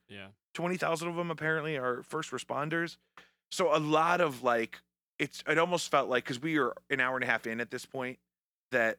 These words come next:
Speaker 2: it, it feels like they got to the point where they're just grasping at things that they know because they're,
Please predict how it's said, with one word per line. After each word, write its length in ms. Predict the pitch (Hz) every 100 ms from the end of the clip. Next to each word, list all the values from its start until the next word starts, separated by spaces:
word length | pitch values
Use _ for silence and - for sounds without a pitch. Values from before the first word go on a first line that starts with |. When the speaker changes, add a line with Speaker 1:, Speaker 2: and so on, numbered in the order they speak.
| -
Speaker 2:
it, 240 | 113 - -
it 120 | 135
feels 460 | 117 - 143 139 123
like 240 | 117 110
they 100 | -
got 220 | 113 120 -
to 60 |
the 60 | 117
point 200 | 120 110
where 80 | 110
they're 120 | 113
just 200 | 110 113
grasping 540 | - 113 107 - 131
at 140 | 107 98 _ -
things 160 | 131
that 120 | 104 104
they 120 | 107
know 380 | 113 117 113 104
because 800 | 107 - 117 104 101 90 - - _ _ _ - - _ _ _ _ _ _ _ -
they're, 340 | 107 95 95